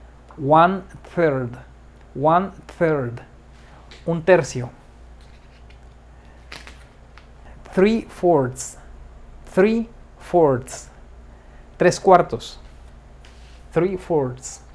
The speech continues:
Las consonantes en plural simplemente caen. Ts, ts, o sea, fourths, fourths. Tres cuartos.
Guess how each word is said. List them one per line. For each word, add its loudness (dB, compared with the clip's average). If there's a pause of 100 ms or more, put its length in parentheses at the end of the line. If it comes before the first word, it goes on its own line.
(1200)
Las 2 (880)
consonantes 0
en -4
plural 2
simplemente -4
caen. -2 (680)
Ts, -16 (360)
ts, -18 (200)
o -12
sea, -4
fourths, -2 (420)
fourths. -4 (920)
Tres -2
cuartos. -2